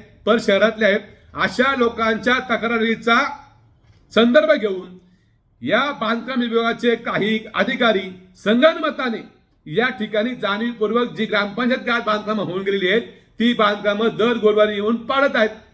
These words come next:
ती लोक असं म्हणतायत की आम्ही बांधकामं लीगल करून घ्यायला तयार आहोत, तुमची प्रोसेस सांगा. यांच्याकडे गुंठेवारीची कोणतीही प्रोसेस नाही.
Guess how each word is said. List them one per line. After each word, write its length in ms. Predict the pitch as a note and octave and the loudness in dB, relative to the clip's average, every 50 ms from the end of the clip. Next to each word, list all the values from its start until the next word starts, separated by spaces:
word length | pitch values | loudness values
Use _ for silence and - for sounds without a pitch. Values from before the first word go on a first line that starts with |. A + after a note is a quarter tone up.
| _ _ _ _ _ _ _ _ _ _ _ _ _ _ _ _ _ _ _ _ _ _ _ _ _ _ _ - | _ _ _ _ _ _ _ _ _ _ _ _ _ _ _ _ _ _ _ _ _ _ _ _ _ _ _ 0
ती 140 | B3 C#4 C4 | 2 4 6
लोक 200 | B3 B3 B3+ B3+ | 4 4 4 0
असं 240 | A#3 G#3+ - B3 | -4 -2 0 0
म्हणतायत 460 | A3+ G#3+ G#3 G3+ - - G#3 A3 A#3 A#3 | 0 0 -2 -4 -4 -2 -2 -2 0 -2
की 140 | A#3 B3 | -4 -4
आम्ही 260 | A#3 A3 G#3+ A3 A#3+ A#3 | -4 -4 -2 -2 -4 -2
बांधकामं 540 | G#3+ G3+ F#3+ G#3 G#3 G3+ A3+ A3+ A3+ A#3+ | -2 -4 -4 -4 -6 -6 -6 -2 0 0
लीगल 360 | A#3+ G#3 F#3 G3+ G3 A3+ A#3 A#3 | 0 0 0 0 0 0 0 2
करून 300 | A#3 A#3+ A#3 A#3+ B3 A3+ | 0 -2 -2 0 -2 -2
घ्यायला 240 | F3 F3 F3 G3+ | -2 0 0 0
तयार 320 | G#3+ F3 - A#3+ A#3+ B3+ A#3+ | 0 0 -2 -2 -2 0 0
आहोत, 180 | A3+ A#3 G#3+ G3 - - - _ _ _ _ - | 0 0 -2 -2 -4 -12 -20 _ _ _ _ 0
तुमची 300 | A3+ A3 G#3 - - C4+ | 2 2 2 0 -4 -6
प्रोसेस 480 | - - C4 B3 - B3+ C#4+ - - | 0 2 2 2 2 2 0 0 0
सांगा. 440 | - B3+ B3 B3 B3+ C4+ A3+ - - - - _ _ _ _ _ _ _ _ _ _ _ _ _ _ _ _ _ _ _ - _ _ B2+ | 0 0 0 0 0 -2 -2 -4 -6 -14 -20 _ _ _ _ _ _ _ _ _ _ _ _ _ _ _ _ _ _ _ -20 _ _ -4
यांच्याकडे 640 | E3+ F#3 G#3 G3+ - A3+ A3+ G#3+ F#3+ G#3 G#3+ A#3 B3 G3+ E3+ | -2 -2 -2 0 0 0 0 2 0 2 2 2 2 2 0
गुंठेवारीची 840 | F#3 F#3 F#3 F#3 G#3 A#3 A3 G#3+ G3+ G3 G#3 G3 - - A#3 A#3+ | -2 -2 -2 2 2 4 4 4 4 2 0 -2 0 2 2 2
कोणतीही 480 | A#3 - G#3+ G3+ G3+ G3 G3+ G#3+ G#3 A3 | 4 2 0 0 0 0 0 0 0 0
प्रोसेस 520 | G#3+ - A3+ G3+ F#3+ - A3 A3 A3 A3 G3+ | 2 2 2 2 2 4 4 4 4 2 -2
नाही. 480 | A3 G#3 F#3 F#3+ G#3+ G#3 F3+ - - | -2 -2 0 0 -2 -2 -4 -6 -10